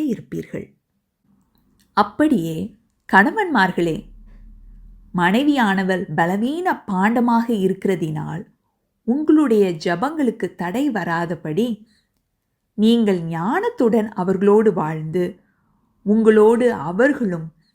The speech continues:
நித்திய ஜீவனாகிய கிருபையை பெற்றுக்கொள்கிறவர்களாக இருப்பதினால், அவர்களுக்கு செய்ய வேண்டிய கடமையை செய்யுங்கள். நன்மை செய்து தீங்கு அனுபவித்தல். மேலும் நீங்கள் எல்லோரும்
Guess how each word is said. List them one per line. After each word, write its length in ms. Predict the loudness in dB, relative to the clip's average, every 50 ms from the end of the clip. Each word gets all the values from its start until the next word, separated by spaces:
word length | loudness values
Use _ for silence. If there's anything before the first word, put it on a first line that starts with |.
| _ _ -6
நித்திய 520 | -2 -2 -2 -4 -6 -8 -4 0 2 4 4 2 2 -2
ஜீவனாகிய 1000 | -4 -2 2 2 2 2 2 0 0 0 0 -2 -4 -8 -8 -6 -6 -6 -6 -8 -12 _ _ _ _ _ 0
கிருபையை 480 | 2 2 2 2 2 2 2 2 2 0 -2
பெற்றுக்கொள்கிறவர்களாக 1120 | -2 -2 -2 -2 -2 -2 -4 -2 0 2 2 2 2 2 0 0 -2 -2 -2 -2 -4 -4 -6 -8 -6 -6
இருப்பதினால், 720 | -6 -6 -6 -8 -8 -8 -8 -8 -8 -8 -8 -8 -8 -10 -12 _ _ _ _ _ _ _ _ _
அவர்களுக்கு 640 | -2 2 4 6 4 6 6 4 2 2 -2 -4 -8 -8
செய்ய 300 | -8 -8 -6 -4 -4 -4 -4
வேண்டிய 340 | -4 -4 -4 -4 -4 -4 -6 -6
கடமையை 580 | -8 -10 -8 -6 -4 -2 -2 -2 -2 -4 -6 -6 -6
செய்யுங்கள். 580 | -8 -6 -6 -6 -6 -6 -8 -8 -8 -10 -12 -12 -16 _ _ _ _ _ _ _ _ _ _ _ _ _ _ _ _ _ _ _ _ _
நன்மை 400 | 2 2 2 2 0 -2 -4 -4 -4
செய்து 440 | -2 -2 0 0 0 0 0 0 -2 -2 -4 -10 _ _
தீங்கு 320 | _ -2 0 0 0 0 0
அனுபவித்தல். 640 | -2 -2 -2 -4 -4 -6 -6 -8 -10 -10 -12 -12 -12 -14 _ _ _ _ _ _ _ _ _ _ _ _ _ _ _ _ _ -8 -6 -2 2
மேலும் 540 | 4 4 4 4 2 2 0 0 -2 -2 -6 -10 -14 _ _
நீங்கள் 340 | -2 0 2 2 2 2 2
எல்லோரும் 600 | 0 -2 0 2 4 4 4 4 4 2 0 -2